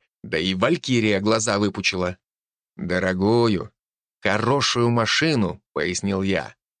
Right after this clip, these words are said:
Но люди все еще не понимают. «Ну а потом скинь ему фотографию, а также сумму и счет, куда платить. И как там говорилось в ваших книгах?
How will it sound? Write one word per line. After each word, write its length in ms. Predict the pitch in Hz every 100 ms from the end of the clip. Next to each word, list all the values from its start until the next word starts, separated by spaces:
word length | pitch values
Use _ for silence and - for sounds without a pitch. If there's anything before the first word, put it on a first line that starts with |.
| _ _ -
Но 180 | 85 73
люди 300 | 78 104 147
все 200 | - 95
еще 200 | 92 107
не 80 |
понимают. 500 | 101 113 104 78 - _ _ _ _ _ -
«Ну 200 | 117 170
а 80 | 175
потом 300 | 175 226 190
скинь 300 | - 214 185
ему 160 | 175
фотографию, 840 | 131 147 147 160 127 101 98 95 - _ _
а 100 | 95
также 300 | 117 123 131
сумму 480 | 120 220 233 151 -
и 100 | 160
счет, 440 | 147 - - 208 -
куда 300 | - 127 131
платить. 640 | 127 131 127 80 64 - _ _ _ _ _ -
И 160 | 101
как 280 | 92 147 151
там 200 | 160 151
говорилось 500 | 143 143 147 139 -
в 40 |
ваших 340 | 131 127 139 120
книгах? 640 | - 143 123 117 - -